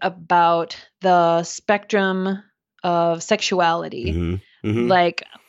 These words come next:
Speaker 1: when I was, I was raised to be heterosexual, uh, normative,
Speaker 2: Mm-hmm.
Speaker 1: um, and that everything else was an outlier, that it was evil or whatever. And
Speaker 2: Right.
Speaker 1: even then, even when I got past that and I was like, "Oh no, those things are fine too,"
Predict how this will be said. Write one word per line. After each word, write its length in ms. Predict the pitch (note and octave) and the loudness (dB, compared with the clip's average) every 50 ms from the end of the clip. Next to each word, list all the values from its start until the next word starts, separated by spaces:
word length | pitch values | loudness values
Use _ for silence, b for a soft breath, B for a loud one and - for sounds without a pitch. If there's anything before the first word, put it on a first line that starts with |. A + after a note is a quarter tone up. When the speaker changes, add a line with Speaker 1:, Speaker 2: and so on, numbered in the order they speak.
| _ _ _ - | _ _ _ -2
Speaker 1:
when 180 | G3+ G#3+ G3+ G3+ | 2 2 4 4
I 180 | G3+ G3+ G3+ | 4 4 4
was, 240 | G3+ G3+ F#3+ G3 - - - | 2 2 -2 -4 -8 -4 -4
I 60 | F#3 | -2
was 240 | F3+ F#3 F3+ F3+ F#3+ | -2 -2 -4 -6 -4
raised 600 | G3 G#3 G#3 G3+ G3 G3 G3+ G3+ G3+ G3+ - - _ _ _ _ | 0 2 4 4 4 4 4 2 -2 -8 -14 -20 _ _ _ _
to 240 | - - G#3 G3 F#3+ F3+ | -8 -4 0 0 0 2
be 280 | F#3 F#3 F3+ F3+ F3+ | 2 2 2 2 2
heterosexual, 1160 | F3 - G#3 G3+ G3+ G3 F#3+ F#3+ F#3 - - F#3+ F3+ - - - F#3+ F#3 F3+ F3+ F3+ F3 F3 _ - | 0 0 0 2 2 2 2 2 0 -2 -2 -2 -2 -2 -2 0 2 4 4 4 2 0 -4 _ -6
uh, 280 | - E3 D#3+ D3 - E3+ | -4 -2 0 0 0 2
normative, 640 | G3+ A#3 A#3+ A3 G3+ F3 E3+ E3+ E3+ E3+ E3+ _ - - | 4 4 4 4 2 2 2 0 0 -2 -6 _ -10 -6
Speaker 2:
Mm-hmm. 440 | F#2+ F#2+ F#2+ F#2 G2 - _ - | -4 -4 -2 -4 -4 -8 _ -4
Speaker 1:
um, 500 | F#3 F3 E3 D#3+ D#3 D#3 D#3 D#3 E3 E3+ _ _ b b b b b _ _ _ _ _ _ - | -2 0 0 0 -2 -6 -8 -12 -14 -16 _ _ b b b b b _ _ _ _ _ _ -6
and 460 | G3 F#3+ F#3 F3+ F3+ F3+ F3+ F3+ F3 F3 - - | -4 -2 -2 0 -2 -2 -2 -4 -6 -8 -4 0
that 180 | F#3+ F3+ D#3+ | 0 0 2
everything 380 | B2 F#3 F#3 G3 F#3+ - F#3+ F#3 | 2 0 0 0 -2 -2 -4 0
else 400 | F3 E3+ E3 E3 D#3+ - - - | 0 0 0 0 -2 -6 -10 -4
was 340 | F3 E3+ D#3+ E3 E3 D#3+ D#3+ | -2 0 0 2 0 0 -2
an 120 | F3 E3+ | -4 -2
outlier, 600 | F3 E3+ E3 E3 D#3+ E3+ E3 D#3+ D#3+ D#3+ D#3+ D#3+ | 0 0 0 0 0 0 0 0 0 0 -2 -4
that 140 | D#3+ D#3+ D#3 | -4 -4 -6
it 40 | D3+ | -4
was 360 | D3+ D#3 D#3 D#3 - - - _ _ _ _ _ - | -4 -4 -6 -6 -8 -12 -18 _ _ _ _ _ -6
evil 520 | F#3+ F#3 F#3 F3+ F3 F3 E3+ E3+ E3 E3 D#3+ | -4 0 0 0 2 4 4 6 6 4 4
or 100 | D#3+ E3 | 4 4
whatever. 380 | E3 E3 E3 E3 D#3+ D#3+ E3 E3 | 4 4 4 4 2 2 2 0
And 140 | E3 - G3+ | 0 2 2
Speaker 2:
Right. 80 | B3 | 2
Speaker 1:
even 180 | C4 C4 B3+ A#3 | 4 4 4 6
then, 260 | A3+ A3+ A3 G#3+ G#3 G#3 | 6 4 4 2 2 0
even 240 | - A#3+ B3+ D4+ C#4+ | -2 -4 -2 0 0
when 80 | B3+ A3+ | 2 2
I 80 | G#3 | 2
got 160 | G3+ G3 G3 - | 2 0 -2 -2
past 400 | - G3+ F#3 F#3 F#3+ - - - | -2 0 0 0 0 -4 -6 -2
that 260 | F3 E3 E3+ E3+ E3 | 0 0 0 0 -2
and 100 | F3 F3 | -4 -6
I 60 | E3+ | -6
was 120 | E3+ E3+ E3+ | -6 -6 -6
like, 140 | F3 E3 E3 | -6 -6 -2
"Oh 140 | - G#3 G3+ | -2 -2 -2
no, 180 | G3 F#3 E3 | -2 -4 -6
those 220 | E3 F3 F3 F3 - | -4 -4 -6 -6 -6
things 200 | F3+ E3+ E3 - | -10 -12 -8 -8
are 100 | D#3+ D#3+ | -8 -6
fine 380 | - - A3 A3 G#3+ G#3 G#3 | 0 0 2 2 2 2 0
too," 480 | G3 - - D4+ C#4 A#3+ A3 G#3 G#3+ G#3+ | -2 -2 0 2 4 6 6 6 4 2